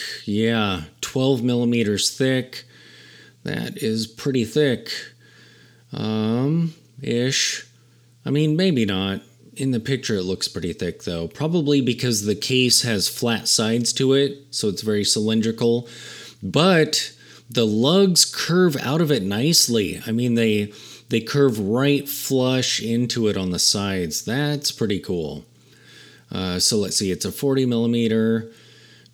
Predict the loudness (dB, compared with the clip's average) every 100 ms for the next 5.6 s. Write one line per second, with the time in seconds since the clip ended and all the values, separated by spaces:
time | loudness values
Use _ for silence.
0 | -12 -4 -2 2 2 2 0 0 0 -2
1 | -4 -2 0 0 -2 -2 0 2 2 2
2 | 0 -2 -2 -2 0 2 2 2 0 -2
3 | 0 2 4 4 4 4 4 4 4 4
4 | 0 2 0 -2 -10 -6 -2 0 0 0
5 | 0 0 0 2 0 -2